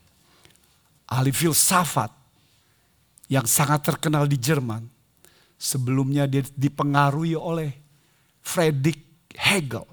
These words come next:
Lalu kemudian Friedrich Hegel dipengaruhi oleh Immanuel Kant yang punya sistem filsafat duniawi yang begitu luar biasa.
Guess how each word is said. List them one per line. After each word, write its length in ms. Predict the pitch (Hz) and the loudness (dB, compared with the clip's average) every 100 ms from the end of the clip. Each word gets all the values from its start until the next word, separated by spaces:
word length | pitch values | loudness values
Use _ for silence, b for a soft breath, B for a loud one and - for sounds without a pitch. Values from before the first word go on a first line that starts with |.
| _ _ B B B _ | _ _ B B B _
Lalu 240 | 131 127 135 | 0 0 0
kemudian 560 | 151 143 139 143 139 | 0 2 2 0 0
Friedrich 560 | - - 156 147 143 - | -8 -4 0 0 0 0
Hegel 320 | 156 147 151 | 0 2 0
dipengaruhi 640 | 143 - 160 165 165 156 156 | 0 -2 -2 2 2 2 -2
oleh 320 | 147 139 139 | -2 -2 -2
Immanuel 560 | 165 156 151 151 147 - | 0 0 2 2 0 2
Kant 240 | - - - - _ B B B B B 143 | 0 0 -6 -16 _ B B B B B -6
yang 160 | 123 | -6
punya 320 | - 143 135 131 - - _ b b b b _ | -4 0 0 -2 -10 -20 _ b b b b _
sistem 560 | - 254 - - 156 120 | -2 0 -2 -2 -2 -2
filsafat 720 | - 180 156 156 143 147 131 - _ _ | 0 0 2 0 0 -2 -2 -6 _ _
duniawi 720 | 127 127 190 185 190 170 175 | -6 0 2 4 2 2 0
yang 80 | 170 | 0
begitu 320 | 151 143 170 | 0 -2 -2
luar 240 | 180 170 147 | -2 0 0
biasa. 480 | 147 151 117 - | 0 -2 -4 -10